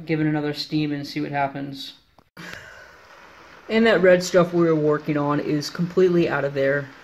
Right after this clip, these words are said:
nowhere to be found. Hell gel, red one, we got it right out. Okay, that's where that nasty red stuff was. It's out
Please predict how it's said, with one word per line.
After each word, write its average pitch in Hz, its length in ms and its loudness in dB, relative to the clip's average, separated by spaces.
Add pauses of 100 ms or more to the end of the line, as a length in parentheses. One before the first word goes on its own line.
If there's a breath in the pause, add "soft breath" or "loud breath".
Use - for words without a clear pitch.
(100)
nowhere 156 300 0
to 151 120 -4
be 151 120 -8
found. 139 440 -8 (540 loud breath)
Hell 226 180 4
gel, 170 360 4
red 151 260 4
one, 139 400 -4
we 151 60 -10
got 156 180 -2
it 139 60 -14
right 139 180 -6
out. - 260 -8 (2500 loud breath)
Okay, - 200 -4
that's 196 240 0
where 208 100 0
that 185 160 2
nasty 170 480 0
red 156 260 -2
stuff 147 360 -4
was. 147 340 0
It's 151 260 -8
out 165 380 2